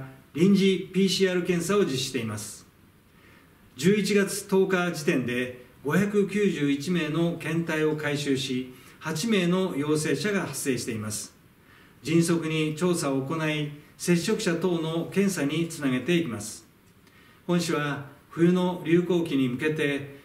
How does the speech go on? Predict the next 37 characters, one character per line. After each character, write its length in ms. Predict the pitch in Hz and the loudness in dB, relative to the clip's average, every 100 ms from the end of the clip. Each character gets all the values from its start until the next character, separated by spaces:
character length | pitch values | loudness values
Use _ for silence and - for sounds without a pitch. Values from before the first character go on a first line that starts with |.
| _ | _
身 100 | 131 | -4
近 260 | 139 180 202 | -2 2 4
な 120 | 196 | 4
医 80 | 190 | 4
療 160 | 196 | 2
機 100 | 190 | 2
関 220 | - 147 123 | -2 -2 0
で 340 | 127 127 - - - | 0 -2 -6 -20 -16
季 100 | - | -2
節 260 | 208 202 208 | 0 2 2
性 300 | 196 190 180 | 2 2 0
イ 140 | 180 | 2
ン 60 | 185 | 4
フ 80 | 180 | 4
ル 80 | |
エ 80 | 180 | 4
ン 60 | 139 | 2
ザ 100 | 123 | -2
と 400 | 127 123 123 - - | -2 -4 -4 -10 -18
新 280 | - - 196 | -8 2 2
型 380 | 214 202 196 190 | 4 2 2 0
コ 140 | 180 | 2
ロ 100 | 196 | 2
ナ 120 | 190 190 | 4 2
ウ 20 | |
イ 40 | |
ル 60 | 143 | 0
ス 180 | - - | -2 -4
感 220 | 175 185 | -2 0
染 220 | 190 180 | 0 0
症 220 | 180 175 | 2 2
の 260 | 175 170 170 - 135 | 2 2 -2 -10 0
両 160 | 190 | 2
方 240 | 226 233 196 | 2 0 0
の 300 | 147 147 151 | -2 -4 -4
診 300 | - 170 175 | -2 2 4
療、 340 | 170 165 165 | 4 2 -2